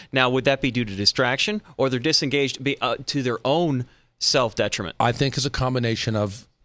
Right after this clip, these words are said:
Speaker 2: I think it's a combination of both. I really do. I think it's a combination of both. So
Speaker 1: Okay.
Speaker 2: I think it's,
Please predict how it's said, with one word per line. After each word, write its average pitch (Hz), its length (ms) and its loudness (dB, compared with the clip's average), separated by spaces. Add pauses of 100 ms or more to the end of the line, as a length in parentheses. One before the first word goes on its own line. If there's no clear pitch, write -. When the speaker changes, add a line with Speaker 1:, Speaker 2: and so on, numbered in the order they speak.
(260)
Speaker 2:
I 120 140 4
think 143 280 0
it's 139 120 0
a 139 40 -4
combination 127 600 0
of 101 120 -2
both. 90 400 -2 (680)
I 113 80 4
really 120 280 2
do. 104 300 0 (440)
I 110 80 4
think 131 220 0
it's 147 100 2
a 147 40 -2
combination 123 580 0
of 104 80 0
both. 76 320 -4 (460)
So 120 60 0
Speaker 1:
Okay. 131 160 4
Speaker 2:
I 120 80 2
think 143 300 0
it's, - 320 0